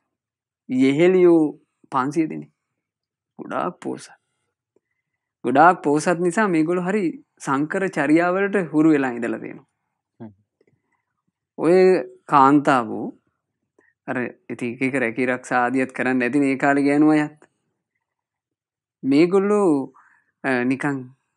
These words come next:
Speaker 1: කතිකාවතකට ඇවිත් ඉඳලා තියෙනවා. "අපි විවේකයක් ලැබිච්ච ගමන් කොහේ හරි ට්‍රිප් එකක් යන්න.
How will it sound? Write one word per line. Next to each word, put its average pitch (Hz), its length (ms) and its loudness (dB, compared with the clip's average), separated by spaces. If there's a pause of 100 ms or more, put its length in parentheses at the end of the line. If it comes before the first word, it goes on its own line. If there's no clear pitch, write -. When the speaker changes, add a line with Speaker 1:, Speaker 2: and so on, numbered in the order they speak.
(260)
Speaker 1:
කතිකාවතකට 180 800 2
ඇවිත් 151 280 0
ඉඳලා 143 220 0
තියෙනවා. 170 360 -4
"අපි 185 180 -4
විවේකයක් 160 460 2
ලැබිච්ච 147 340 -2
ගමන් 185 280 -2
කොහේ 165 260 -4
හරි 262 120 -2
ට්‍රිප් 262 320 -2
එකක් 120 300 -6
යන්න. 113 140 -12